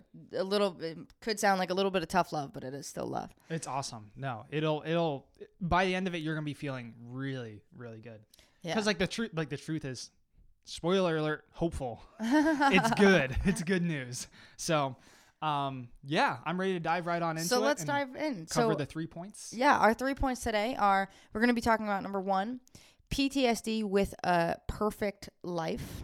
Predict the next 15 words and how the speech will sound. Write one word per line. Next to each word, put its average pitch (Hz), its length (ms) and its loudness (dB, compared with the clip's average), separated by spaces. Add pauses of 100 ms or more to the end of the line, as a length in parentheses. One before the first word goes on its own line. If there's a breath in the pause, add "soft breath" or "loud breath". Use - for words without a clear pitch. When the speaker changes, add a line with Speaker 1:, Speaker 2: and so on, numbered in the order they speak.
(180)
Speaker 2:
Mm-hmm. 135 280 -14
Speaker 1:
Number 208 220 2
two, 233 260 2
we're 208 120 4
gonna 196 120 2
be 190 120 -4
talking 185 340 2
about, 175 340 2 (520 loud breath)
is 220 200 4
P - 240 -2
T 226 160 0
S 202 120 0
D 196 160 -4
really 180 340 0
permanent? 156 680 -2